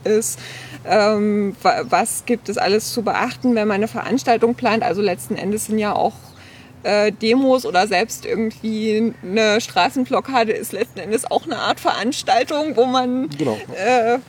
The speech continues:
Speaker 1: ja,
Speaker 2: müssen Sachen
Speaker 1: so
Speaker 2: organisiert werden, ganz
Speaker 1: Genau,
Speaker 2: klar.
Speaker 1: wo, äh, und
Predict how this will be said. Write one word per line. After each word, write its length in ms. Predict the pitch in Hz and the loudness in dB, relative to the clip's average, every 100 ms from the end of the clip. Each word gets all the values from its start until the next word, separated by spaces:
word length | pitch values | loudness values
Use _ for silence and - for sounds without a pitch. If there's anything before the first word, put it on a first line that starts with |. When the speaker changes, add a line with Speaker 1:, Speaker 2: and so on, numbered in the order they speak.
| - | -2
Speaker 1:
ja, 160 | 226 | 2
Speaker 2:
müssen 200 | 214 226 | 4 2
Sachen 180 | 139 254 | 2 2
Speaker 1:
so 60 | - | 2
Speaker 2:
organisiert 440 | 143 139 139 180 | 2 0 0 -6
werden, 200 | - - | -6 -8
ganz 80 | - | -6
Speaker 1:
Genau, 420 | 262 262 240 208 240 | -2 2 4 2 0
Speaker 2:
klar. 20 | |
Speaker 1:
wo, 200 | 240 208 - - - | -4 -4 -8 -20 -16
äh, 360 | - 196 220 196 - - - | -4 2 4 2 -2 -10 -2
und 260 | 233 247 | 0 0